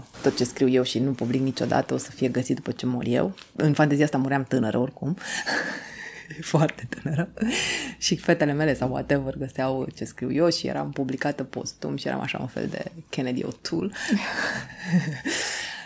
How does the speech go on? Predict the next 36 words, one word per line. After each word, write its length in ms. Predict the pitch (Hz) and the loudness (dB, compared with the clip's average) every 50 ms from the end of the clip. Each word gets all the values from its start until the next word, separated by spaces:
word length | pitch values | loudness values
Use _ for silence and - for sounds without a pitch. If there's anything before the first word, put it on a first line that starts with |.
| - - - _ - - | -14 -18 -20 _ -10 2
Și 120 | - 262 | 6 8
îmi 100 | 240 226 | 10 10
dau 100 | 233 240 | 10 10
seama 160 | 240 233 226 | 10 8 8
ce 120 | 220 196 180 | 8 4 0
prostie, 640 | - - 190 190 185 185 - - - 226 226 220 | 2 6 6 6 6 6 2 2 6 8 8 8
pentru 220 | 220 226 214 214 214 | 6 6 4 4 6
că 80 | 220 | 6
n-aș 200 | 208 220 226 226 | 8 8 8 8
fi 80 | - 240 | 6 4
ajuns 280 | 214 202 220 226 233 226 | 4 6 6 6 6 6
niciodată 340 | 233 226 233 226 220 220 | 6 4 4 4 6 4
să 140 | 202 190 196 | 4 2 2
simt 640 | 180 - - - 190 196 202 220 226 214 - - - _ _ _ _ _ _ _ | 0 0 2 4 6 8 8 6 4 2 0 -10 -18 _ _ _ _ _ _ _
ce 140 | - 233 214 | 4 4 4
fain 360 | 220 220 254 269 254 240 220 | 6 8 6 8 8 8 6
este 680 | 214 196 196 196 196 - - 214 214 214 214 220 214 220 _ _ - | 6 6 4 4 0 2 2 2 2 2 2 -2 -4 -8 _ _ 0
ca 100 | - 196 | 4 4
un 220 | 190 185 185 190 | 4 6 4 4
om 360 | 190 196 202 208 208 202 202 190 | 4 2 2 2 0 0 0 0
să, 220 | - - 196 180 180 - _ _ _ | 2 2 2 2 0 -4 _ _ _
să, 480 | - - - - 185 175 175 180 175 - - | -18 -14 -4 0 0 2 2 2 0 -2 -4
să 160 | - - 180 | -2 -2 0
fie 160 | - - 202 | 4 6 6
atins 340 | 185 180 185 196 190 185 185 | 6 8 6 6 4 4 4
de 80 | 180 | 2
ce 140 | 165 - 170 | 0 2 0
scrii 260 | 165 - - - 151 | 0 0 0 -2 -2
tu 180 | 151 - 170 175 | -2 0 -2 -2
și 240 | 175 - - 170 165 | -2 0 0 0 0
să 280 | 160 - - 165 160 160 - - - | 0 -2 -2 -2 -2 -2 -6 -12 0
ai 340 | - 190 208 214 214 208 196 | 6 6 6 8 6 4 2
în 120 | 190 185 175 | 2 2 4
viața 320 | 190 190 196 190 - 180 | 4 4 4 4 2 0
lui 260 | 175 175 175 180 180 | 2 2 2 2 0
un, 600 | 175 170 170 165 165 165 165 160 160 156 151 156 | 0 -2 -4 -6 -6 -6 -6 -6 -6 -6 -6 -8